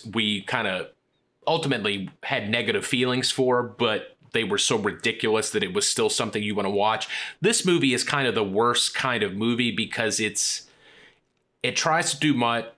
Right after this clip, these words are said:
too, it tries to do too much, really doesn't accomplish anything, but it's never so bad it's fun. Um, so it's, it's like a perfectly mediocre movie that suffers from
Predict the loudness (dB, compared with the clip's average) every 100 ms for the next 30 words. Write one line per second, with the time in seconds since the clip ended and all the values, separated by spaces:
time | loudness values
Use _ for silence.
0 | -8 -2 0 -2 -4 -2 0 0 0 0
1 | 0 0 0 2 0 -2 -4 -6 -12 -2
2 | 0 2 2 0 -2 0 -2 0 0 0
3 | -2 0 0 0 -2 0 -2 -4 -8 -18
4 | -20 -20 -20 -20 _ 2 2 2 2 2
5 | 2 2 2 2 2 2 0 -2 0 0
6 | 0 -4 -10 -20 _ _ _ _ -2 0
7 | 2 2 0 0 0 0 0 0 -4 -4
8 | -2 0 0 0 0 0 0 2 2 2
9 | 2 0 2 2 2 0 0 -2 0 -2
10 | 0 0 0 0 0 0 -2 -2 -2 -8